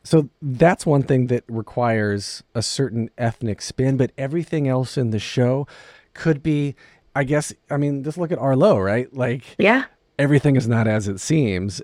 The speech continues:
Speaker 1: and that's
Speaker 2: Mm-hmm.
Speaker 1: by design. I think you're right. This show has lasted forever because it speaks to a lot of people on a lot of levels and gives you representation in a way that maybe you're not consciously perceiving because the story doesn't require any particular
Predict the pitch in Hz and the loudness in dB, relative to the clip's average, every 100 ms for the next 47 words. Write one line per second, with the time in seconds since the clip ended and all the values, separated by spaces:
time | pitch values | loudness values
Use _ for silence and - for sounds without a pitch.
0 | - 120 117 117 175 117 165 147 117 117 | -6 0 2 4 4 2 2 2 2 0
1 | 110 101 117 123 101 95 - 135 - 143 | -4 -4 -4 -2 -4 -4 -4 -4 -6 -2
2 | 139 135 147 101 113 - 151 147 127 123 | 0 4 2 2 -4 0 2 2 0 0
3 | 123 - 127 107 104 113 131 107 101 95 | -2 -6 -12 -10 -8 -8 -8 -8 -8 -8
4 | 98 - 110 - 101 101 107 101 123 - | -8 -8 -8 -6 -6 -6 -4 -2 -2 -2
5 | 113 101 92 92 _ _ _ _ _ - | -4 -4 -8 -8 _ _ _ _ _ -8
6 | 127 120 107 110 131 120 101 95 98 98 | -4 -2 2 2 2 2 0 -2 -6 -10
7 | - _ _ _ - 120 120 113 147 147 | -16 _ _ _ -8 -4 -4 -4 -4 -2
8 | 151 135 127 131 127 123 135 147 151 120 | 0 0 0 -2 -2 -2 -4 -4 -4 -4
9 | 113 117 117 120 - 131 147 180 175 156 | -2 -2 -2 -6 -6 -6 -4 -2 -2 -2
10 | - 135 135 143 139 - 131 - 113 - | -4 -8 -8 -6 -6 -4 -4 -4 -6 -4
11 | 120 127 160 156 156 - 139 117 120 - | -4 -4 -6 -4 -8 -4 -4 -4 -8 -10
12 | - 127 139 127 123 120 - 131 - 117 | -6 -4 -2 -2 -2 -4 -8 -10 -6 -4
13 | 120 131 - 123 113 131 - 110 - 104 | -2 -4 -6 -8 -8 -8 -10 -10 -6 -6
14 | 98 95 98 98 | -4 -4 -6 -12